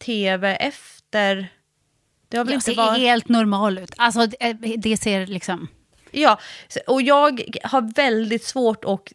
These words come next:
Speaker 1: titta på bilder på sociala medier, för jag vet att det är så himla många som retuscherar och det är ljus, eh, eller olika typer av filter och sådär. Så jag har lite svårt... Alltså, så här, vi säger så här, ju-, min bild av dig, det är att du är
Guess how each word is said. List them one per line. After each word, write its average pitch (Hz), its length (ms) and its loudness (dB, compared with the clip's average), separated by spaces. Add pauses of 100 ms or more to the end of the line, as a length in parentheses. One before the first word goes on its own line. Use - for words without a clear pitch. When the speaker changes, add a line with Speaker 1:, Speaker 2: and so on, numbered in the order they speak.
Speaker 1:
titta - 420 -2
på 214 200 -4
bilder 190 500 0
på 196 120 -6
sociala 180 420 -2
medier, 185 400 0
för 190 100 -4
jag 190 80 0
vet 196 140 -2
att 180 60 -4
det 180 60 -4
är - 20 -4
så 180 100 -8
himla 214 260 0
många 208 280 0
som 175 220 -4
retuscherar 233 800 2
och 202 100 0
det 175 60 -4
är 160 60 -2
ljus, 190 500 -6
eh, 196 200 0 (320)
eller 208 140 0
olika 196 180 -2
typer 190 180 -4
av 180 60 0
filter 262 640 -2
och 226 100 0
sådär. 180 320 -2 (280)
Så - 120 -8
jag 226 180 2
har 262 120 6
lite 262 220 -2
svårt... 262 500 0 (800)
Alltså, 226 280 0
så 330 100 0
här, 320 120 4
vi 247 80 -4
säger 294 120 0
så - 100 2
här, 175 180 4 (220)
ju-, 208 200 -6 (100)
min 277 560 2
bild 208 520 -2 (120)
av 185 440 0
dig, 208 520 0 (300)
det 196 200 -2 (100)
är 220 420 6
att 196 200 -4
du 165 200 -4
är 165 280 0